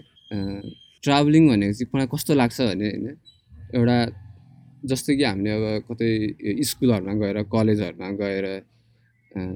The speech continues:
विभिन्न कुराहरू सिक्छौँ नि, होइन, एउटा कुनै विषयको बारेमा सिक्छौँ। त्यसै ट्राभलिङले चाहिँ हामीलाई, अ, लाइफको बारेमा सिकाउँछ जस्तो लाग्छ कि,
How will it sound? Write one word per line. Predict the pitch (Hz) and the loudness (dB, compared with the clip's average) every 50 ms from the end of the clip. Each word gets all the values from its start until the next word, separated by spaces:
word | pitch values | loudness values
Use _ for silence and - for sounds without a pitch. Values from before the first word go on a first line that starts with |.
| 95 104 - _ 123 | -8 -10 -10 _ -2
विभिन्न | 131 143 135 135 135 131 | 0 2 4 6 4 6
कुराहरू | - 135 123 107 95 98 | 6 4 4 4 2 0
सिक्छौँ | - - 143 123 - - 123 120 | 0 0 0 0 2 2 4 6
नि, | 113 113 120 | 6 4 2
होइन, | 139 - - _ 107 113 127 | 0 -6 -8 _ -2 0 2
एउटा | 120 113 113 | 4 2 2
कुनै | 110 - 123 117 113 | 6 6 6 8 8
विषयको | 110 117 120 110 - 117 107 107 | 6 4 2 2 0 0 0 0
बारेमा | 104 107 101 101 104 104 104 | 0 0 0 0 0 -2 -2
सिक्छौँ। | 101 - 107 - - 104 98 104 110 | -2 -2 -4 -4 -4 -6 -6 -6 -8
त्यसै | - _ - _ _ _ _ - - 156 | -10 _ -20 _ _ _ _ -8 -2 -2
ट्राभलिङले | 143 - 160 143 143 151 156 156 151 151 151 147 | -2 2 2 2 2 4 4 6 6 6 6 4
चाहिँ | 131 - 160 160 156 156 147 135 - - _ _ _ _ _ - - _ _ - | 2 2 2 4 4 4 2 0 -2 -6 _ _ _ _ _ -20 -20 _ _ 2
हामीलाई, | 220 226 240 247 123 123 123 120 113 - - - _ _ - | 4 4 6 6 6 6 6 4 2 0 -6 -14 _ _ -4
अ, | 113 101 101 98 98 101 - - _ _ _ | -2 -2 -2 -2 -4 -6 -8 -10 _ _ _
लाइफको | 127 127 139 147 156 156 - - 175 | 4 6 8 8 6 6 6 4 4
बारेमा | 147 147 139 135 127 127 | 4 6 4 6 4 4
सिकाउँछ | 127 - - 120 127 117 113 - 127 | 4 2 0 2 2 2 2 2 2
जस्तो | 113 110 - 107 | 0 2 0 0
लाग्छ | 107 101 101 - | 0 0 0 -2
कि, | 113 117 123 139 131 | -6 -6 -6 -6 -10